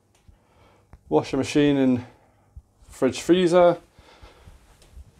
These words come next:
Just show you from a different angle here. We have the island here as well. Great size kitchen. And the best thing is the,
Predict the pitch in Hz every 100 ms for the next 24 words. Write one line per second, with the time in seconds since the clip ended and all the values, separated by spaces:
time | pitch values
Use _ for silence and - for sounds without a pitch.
0 | _ _ - - - 123 120 123 120 147
1 | 131 143 139 139 135 151 160 165 147 131
2 | 127 143 156 151 147 143 160 160 143 147
3 | 175 175 175 - _ _ _ _ _ _
4 | _ _ _ _ _ _ _ - - 156
5 | 160 123 131 127 123 120 - 135 135 143
6 | 135 131 - - - - _ - _ _
7 | _ 127 123 - - 156 151 139 - 147
8 | 143 139